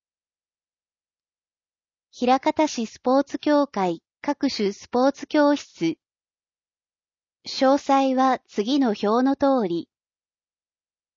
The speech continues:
枚方市スポーツ協会、各種スポーツ教室。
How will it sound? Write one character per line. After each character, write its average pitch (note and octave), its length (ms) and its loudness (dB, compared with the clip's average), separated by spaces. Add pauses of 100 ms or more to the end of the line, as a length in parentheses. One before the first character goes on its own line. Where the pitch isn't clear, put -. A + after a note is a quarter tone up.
(200)
枚 C4 200 2
方 D#4 260 0
市 A3 220 -6
ス - 100 -20
ポ A#3 220 -2
ー - 20 2
ツ - 160 -20
協 D4+ 260 2
会、 F3 400 -4 (160)
各 C4+ 280 -2
種 F3+ 200 -2
ス - 160 -16
ポ B3 200 0
ー C#4 40 0
ツ - 140 -16
教 D4 260 2
室。 - 460 -8